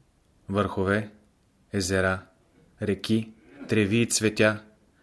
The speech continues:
благодарим ви, че ни приютихте за кратко време в красивите си обиталища. Каква свещена връзка се образува между нас и вас? Вие ни въведохте за кратко време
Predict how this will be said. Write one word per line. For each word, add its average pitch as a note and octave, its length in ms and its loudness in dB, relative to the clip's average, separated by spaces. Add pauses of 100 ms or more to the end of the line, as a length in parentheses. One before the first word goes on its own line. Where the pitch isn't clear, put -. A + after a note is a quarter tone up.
(440)
благодарим A2+ 600 4
ви, C3 180 2
че A#2 140 -2
ни G#2+ 160 -2
приютихте G#2+ 640 -2
за G2 180 -4
кратко G#2+ 400 0
време G#2+ 320 0
в G#2+ 80 -12
красивите G#2 600 -4
си - 160 -6
обиталища. F#2 760 -2 (1600)
Каква C3+ 300 -2
свещена C3 560 2
връзка A#2+ 400 0
се - 160 0
образува G#2 560 0
между G2 300 -2
нас G#2 280 0
и G2+ 60 -2
вас? F#2+ 440 -4 (1500)
Вие G#2 220 0
ни G#2 100 0
въведохте G2+ 600 0
за F#2 180 -6
кратко A2+ 380 -2
време A2+ 440 -2